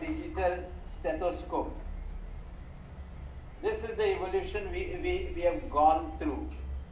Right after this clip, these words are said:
Evolution of an ultrasound. Look at this first ultrasound. We needed one room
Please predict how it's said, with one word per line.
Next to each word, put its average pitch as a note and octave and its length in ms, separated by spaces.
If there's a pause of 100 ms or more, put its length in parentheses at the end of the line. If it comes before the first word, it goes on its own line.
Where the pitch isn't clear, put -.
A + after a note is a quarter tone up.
(440)
Evolution G3 540
of G#3 160
an G3+ 100
ultrasound. F#3 1080
Look G#3 140
at A3+ 140
this G#3+ 200
first G#3 280
ultrasound. F#3 760 (400)
We F3+ 120
needed G3 440
one G3+ 360
room G#3 420